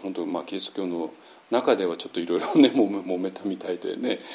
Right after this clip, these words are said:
あの、禅について、あの、本出そうとすると、なんか出版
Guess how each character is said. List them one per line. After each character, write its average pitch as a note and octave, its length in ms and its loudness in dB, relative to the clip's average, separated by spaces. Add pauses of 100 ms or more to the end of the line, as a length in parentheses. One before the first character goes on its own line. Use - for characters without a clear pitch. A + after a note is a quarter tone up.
(280)
あ E2+ 160 0
の、 E2 120 -4
禅 E2+ 200 0
に F2 100 -4
つ E2+ 140 -4
い E2 60 -6
て、 D#2 280 -2 (540)
あ F2 80 -4
の、 D#2 80 -4
本 E2+ 240 -4
出 D2+ 120 -4
そ F2+ 120 -4
う E2 40 -4
と D#2 120 -10
す - 160 -8
る F#2 160 2
と、 - 20 -8
な E2 100 -4
ん D#2 40 -8
か D#2 80 -6 (280)
出 - 240 -6
版 D#2 180 -6